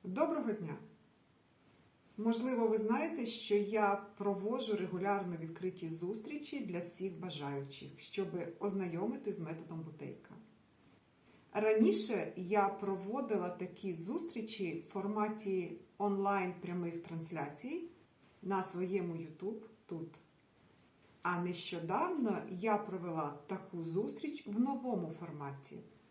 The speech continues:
в форматі живого онлайн-спілкування.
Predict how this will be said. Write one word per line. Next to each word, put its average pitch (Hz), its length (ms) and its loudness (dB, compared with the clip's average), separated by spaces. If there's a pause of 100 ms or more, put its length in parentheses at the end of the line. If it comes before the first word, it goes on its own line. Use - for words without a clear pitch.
(480)
в - 40 -16
форматі 233 840 2
живого 208 880 2
онлайн-спілкування. 175 1300 -2